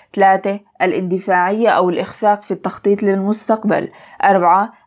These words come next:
التململ والعدوانية، كما يستدل عليها بالمشاجرات المتكررة والتعديات. خمسة، الاستهتار المتهور بسلامة الذات والآخرين. ستة،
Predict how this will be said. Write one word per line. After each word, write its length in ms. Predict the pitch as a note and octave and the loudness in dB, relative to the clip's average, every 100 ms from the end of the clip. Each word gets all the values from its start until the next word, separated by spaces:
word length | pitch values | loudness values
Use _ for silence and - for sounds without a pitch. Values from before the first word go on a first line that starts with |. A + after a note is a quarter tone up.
| - | -6
التململ 640 | F#3+ G3 F#3 B3 B3 G3 | -4 -2 -2 -2 0 0
والعدوانية، 840 | F3+ F3 E3+ E3+ F3+ F3 F#3 G#3 | 2 2 2 2 4 2 2 0
كما 320 | G3+ G3+ F3 F3 | 0 0 0 0
يستدل 500 | F3 - F3+ G3+ G3+ | 0 0 2 4 4
عليها 400 | F3 F#3 G#3 F3+ | 2 0 -2 -2
بالمشاجرات 1000 | F3 E3+ F3 - F3 F3 F3+ G3 A3+ | -2 -4 -6 -4 -2 0 0 0 0
المتكررة 760 | A3 F3 F3+ F3 G3 G3 F#3+ F#3 | -2 -2 -2 0 0 2 2 4
والتعديات. 960 | E3+ E3+ G3+ F#3 F3+ F3 G3 F3 - _ - - | 2 2 0 2 0 -2 0 0 -2 _ -20 -20
خمسة، 520 | - G#3 F#3 - F#3+ G3+ _ _ _ _ - | -4 0 0 -2 -6 -6 _ _ _ _ 0
الاستهتار 960 | F3+ - F#3+ G3+ F#3+ F#3 A3 A3 A#3 A3+ | 2 2 0 0 0 0 2 4 4 2
المتهور 680 | F#3+ F3+ F3 F3 F#3 G#3 G3+ F#3+ | 0 -2 -2 0 2 4 4 2
بسلامة 680 | F3+ - F3 F#3+ G#3 F#3+ F#3 | -2 0 2 4 4 2 2
الذات 540 | F#3 F3+ G3 G#3 G#3 | 2 2 4 4 4
والآخرين. 760 | G3 - F3+ F3+ G3 F3+ E3 - _ - | 0 2 0 0 0 0 -2 -8 _ -20
ستة، 540 | - G#3+ G3+ - G3+ | -4 -2 0 2 0